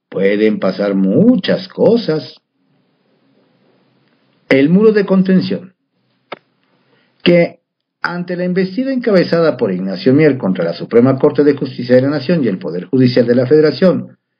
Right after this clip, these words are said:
en su conjunto, prohibiendo los fideicomisos que actualmente existen, hay un muro de contención. Se trata de que si Morena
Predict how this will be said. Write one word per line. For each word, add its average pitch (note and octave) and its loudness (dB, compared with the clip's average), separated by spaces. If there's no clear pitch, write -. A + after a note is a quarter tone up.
en A#2+ 4
su G#2 -4
conjunto, F#2 -2
prohibiendo A#2+ 4
los G#2 -6
fideicomisos F#2+ -2
que E2+ -6
actualmente G#2 0
existen, D3+ -2
hay C3+ 2
un G3+ 4
muro A3+ 4
de G3+ 0
contención. B2 -4
Se G#3+ 0
trata A#3+ 2
de F#3+ 0
que B2+ 0
si A2 -6
Morena F#2+ 0